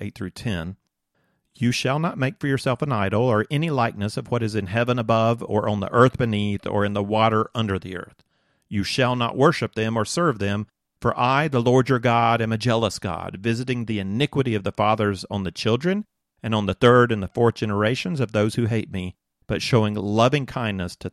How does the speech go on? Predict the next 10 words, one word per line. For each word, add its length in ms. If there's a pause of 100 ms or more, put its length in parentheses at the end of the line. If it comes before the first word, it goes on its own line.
thousands 720
to 140
those 260
who 100
love 360
me 340 (320)
and 220
keep 220
my 160
commandments." 840